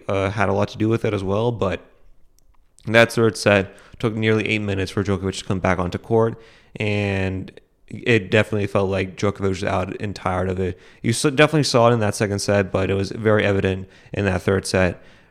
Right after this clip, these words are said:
uh, and he would get bageled by Rublev. Uh, Rublev holds to make it one love. Joker volley off of Rublev volley goes a bit too wide as Rublev gets the break to make it two love. Rublev is good first serve, allows him to go up thirty-three love.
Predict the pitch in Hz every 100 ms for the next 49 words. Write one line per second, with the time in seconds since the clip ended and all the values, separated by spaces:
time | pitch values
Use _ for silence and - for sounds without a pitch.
0 | _ - 92 92 95 98 101 101 110 98
1 | 120 101 87 - - _ _ _ 98 95
2 | 92 87 - - - 95 90 104 107 107
3 | 92 104 104 104 - 101 98 98 98 98
4 | 98 98 95 - - - - 113 110 107
5 | 98 98 104 95 101 98 101 101 98 98
6 | 98 95 98 92 101 - 101 92 95 92
7 | 90 92 90 95 95 98 - - 98 -
8 | 95 92 - 95 95 95 95 95 - -
9 | - _ 113 131 135 127 104 92 117 113
10 | - 104 98 - 104 101 95 95 95 101
11 | 98 95 92 98 95 98 101 101 95 95
12 | 95